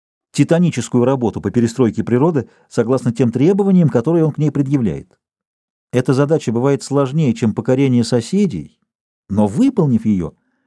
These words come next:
коллектив, спаянный общим делом, превращается в этнос, живущий за счёт привычного ландшафта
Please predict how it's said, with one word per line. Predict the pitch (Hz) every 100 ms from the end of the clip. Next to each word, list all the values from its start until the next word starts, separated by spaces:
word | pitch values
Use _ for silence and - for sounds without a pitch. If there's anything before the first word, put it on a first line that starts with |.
| _ _ _ -
коллектив, | 139 190 185 143 98
спаянный | - - 160 156 139 143
общим | 156 151 - 123
делом, | 117 190 208 139
превращается | 131 127 117 165 190 185 147
в | 110
этнос, | 165 214 - 87 - - _ _
живущий | 104 95 131 156 240 -
за | 120 123
счёт | - 202
привычного | 170 156 196 - 156
ландшафта | 165 170 131 87 - 80